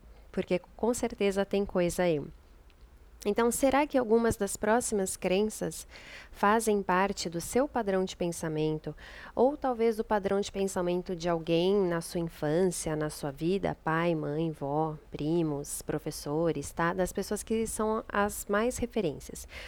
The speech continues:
Então, vamos lá. O dinheiro é a causa da minha infelicidade. Eu sou uma vítima.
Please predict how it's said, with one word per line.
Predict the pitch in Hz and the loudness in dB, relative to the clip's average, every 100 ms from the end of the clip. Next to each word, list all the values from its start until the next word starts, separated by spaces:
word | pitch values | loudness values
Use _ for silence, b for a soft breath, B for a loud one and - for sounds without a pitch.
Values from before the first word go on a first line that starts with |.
| B B | B B
Então, | 220 214 | 2 4
vamos | 214 214 | 2 2
lá. | 160 - - B B B B B B | 0 -2 -14 B B B B B B
O | 208 | -2
dinheiro | 185 196 214 254 220 175 | 0 2 6 6 6 4
é | 185 | 4
a | |
causa | 180 - 208 214 240 233 233 | 0 -4 0 2 2 0 2
da | 208 | 2
minha | 196 226 247 | 2 2 2
infelicidade. | 247 - 214 202 - 190 143 135 143 - - - - - - - - - - - - - | 0 0 0 0 -2 -2 -2 -4 -8 -10 -12 -16 -18 -16 -18 -16 -14 -14 -16 -18 -18 -4
Eu | 180 | -2
sou | 175 196 180 | -2 -2 0
uma | 180 | 0
vítima. | 175 170 - - 90 | -2 -4 -6 -10 -10